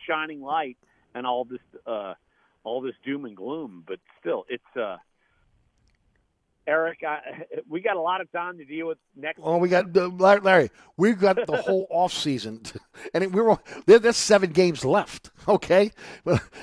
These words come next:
Speaker 2: there's gonna be a lot of, lot of conjecture going on, no
Speaker 1: But
Speaker 2: doubt
Speaker 1: here's the
Speaker 2: about it. Adam
Speaker 1: problem. The
Speaker 2: Troutman
Speaker 1: fact,
Speaker 2: out.
Speaker 1: the fact, yeah,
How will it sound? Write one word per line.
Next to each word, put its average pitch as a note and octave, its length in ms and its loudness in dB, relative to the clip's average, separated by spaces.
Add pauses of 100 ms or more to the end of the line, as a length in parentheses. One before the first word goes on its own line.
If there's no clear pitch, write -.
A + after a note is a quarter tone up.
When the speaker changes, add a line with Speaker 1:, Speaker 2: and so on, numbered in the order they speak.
Speaker 2:
there's G3+ 180 6
gonna A3 100 4
be F#3 80 6
a E3 100 8
lot E3+ 400 6
of, D#3+ 140 4
lot F3 160 2
of E3+ 80 0
conjecture C#3+ 480 0
going C3+ 300 0
on, A#2 180 -2
no C#3 60 2
Speaker 1:
But C3 80 2
Speaker 2:
doubt C3+ 160 4
Speaker 1:
here's A#2+ 80 -4
the B2+ 80 2
Speaker 2:
about A#2 140 4
it. - 100 -4
Adam E3 200 4
Speaker 1:
problem. E3+ 380 0
The - 0 -
Speaker 2:
Troutman - 0 -
Speaker 1:
fact, D#3 60 2
Speaker 2:
out. D#3+ 240 2
Speaker 1:
the - 40 -20
fact, G3+ 260 -6 (240)
yeah, C#3+ 140 -2